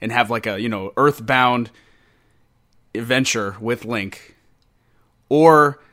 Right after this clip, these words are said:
Link would need to somehow be transported to, you know, a, a galactic setting where he can, you know, travel. Uh, maybe, like, maybe he's, he's in, you know, uh, Mother Brain's base or something, and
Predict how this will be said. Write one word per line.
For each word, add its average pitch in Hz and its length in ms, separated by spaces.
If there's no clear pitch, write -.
Link 151 400
would 147 160
need 139 180
to 135 80
somehow 131 640
be 117 220
transported 131 720
to, 123 160
you 113 260
know, 104 340
a, 104 240
a 117 40
galactic 123 600
setting 110 580
where 113 160
he 110 220
can, 107 260
you 107 80
know, 107 120
travel. 110 580
Uh, 98 240
maybe, 110 360
like, 110 180
maybe 135 240
he's, 139 300
he's 143 300
in, 135 360
you 131 100
know, 120 320
uh, 104 300
Mother 135 280
Brain's 131 340
base 131 380
or 131 100
something, 135 500
and 104 240